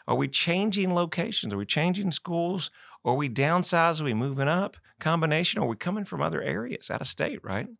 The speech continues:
And what areas and what school districts do we wanna be? So we know the spring market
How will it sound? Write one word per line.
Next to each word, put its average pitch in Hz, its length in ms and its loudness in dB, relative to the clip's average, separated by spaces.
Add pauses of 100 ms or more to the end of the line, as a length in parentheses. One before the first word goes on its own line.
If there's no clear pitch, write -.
(460)
And 113 140 0
what 143 140 2
areas 131 300 0
and 123 60 0
what 117 120 -2
school 117 260 -2
districts 104 380 -4
do 98 120 -6
we 92 80 -4
wanna 90 200 -4
be? 82 280 -8 (280)
So - 160 0
we 117 80 4
know 127 80 4
the 110 100 2
spring 175 380 2
market 135 580 4